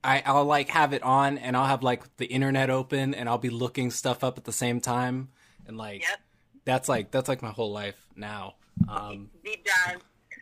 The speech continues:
Speaker 1: <laughs> and, um, so I like that because he always has a lot of interesting people on. He'll have, like, comedians on, and he'll have, like,
Speaker 2: Mm-hmm.
Speaker 1: scientists on to talk about certain things. He'll have military people on, just people from, like, all different types of backgrounds and different subjects,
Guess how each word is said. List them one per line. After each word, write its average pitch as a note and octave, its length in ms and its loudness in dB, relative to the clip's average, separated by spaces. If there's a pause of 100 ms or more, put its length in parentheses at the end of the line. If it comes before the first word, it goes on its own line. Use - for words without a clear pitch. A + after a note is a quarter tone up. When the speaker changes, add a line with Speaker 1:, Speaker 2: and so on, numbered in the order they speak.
(120)
Speaker 1:
<laughs> - 1000 2
and, C3+ 240 2
um, B2+ 220 0
so - 140 4
I D#3+ 60 8
like F#3 260 4
that D3+ 240 4
because C#3 280 0
he D#3 100 2
always D#3+ 240 4
has C#3 160 2
a C3 40 2
lot B2+ 180 4
of A2 80 -6
interesting A#2 460 0
people A#2+ 260 -4
on. A#2 120 2
He'll C3 120 0
have, C3+ 160 2
like, B2 160 0
comedians B2 580 0
on, A#2 480 0 (420)
and A2 120 -6
he'll A2+ 120 -2
have, A#2 280 2
like, G#2 300 -2
Speaker 2:
Mm-hmm. - 160 -20 (520)
Speaker 1:
scientists E3+ 720 2
on D#3 400 4
to B2+ 80 -8
talk B2+ 240 2
about B2+ 220 -2
certain B2+ 220 -2
things. B2 300 -2
He'll B2 80 -4
have A2 80 -4
military A2+ 500 -2
people A#2 360 -4
on, A#2 280 -4
just A#2+ 160 -8
people D#3 220 2
from, C#3+ 180 2
like, B2 200 0
all B2+ 200 4
different A#2+ 380 -4
types A#2+ 240 -6
of G2 60 -12
backgrounds A2+ 600 -2
and G#2+ 140 -6
different G#2+ 340 -6
subjects, A#2+ 680 -4